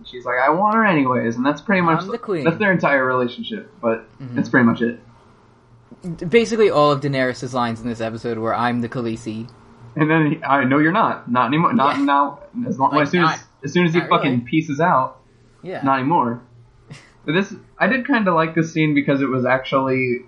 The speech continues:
Speaker 1: like, maybe the, one of the first and last times I actually felt that, like, Daenerys could be in actual danger.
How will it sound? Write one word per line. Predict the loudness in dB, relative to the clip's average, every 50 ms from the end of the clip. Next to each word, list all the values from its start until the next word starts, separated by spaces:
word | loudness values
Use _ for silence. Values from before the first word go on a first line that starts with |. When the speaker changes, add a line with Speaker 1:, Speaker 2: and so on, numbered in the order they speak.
| -18 _ _
Speaker 1:
like, | -8 -6 -6 -8 -8 -6 -6 -6 -6 -6 -8 -14 _ _ _ -2
maybe | 0 0 2 2 2 0 0
the, | 0 0 0
one | 2 2 2 2
of | 2
the | 0 -2 0
first | 0 0 0 0 -2 -4
and | -2 0
last | 2 2 2 0 -2 -4
times | -4 -2 -2 -2 -2 0 0
I | 0
actually | 2 2 0 -2 -4 -4 -4 -4 -2 -4 -2
felt | 0 0 0 0 0
that, | -2 -2
like, | -2 -2 -2 -2
Daenerys | 0 0 0 2 0 -2 -4 -6 -8 -8
could | -6 -6 -4
be | -2 0 0 0
in | 2 2
actual | 0 0 -2 -6 -8 -8 -6 -4 -2
danger. | -2 -2 -2 -4 -4 -6 -6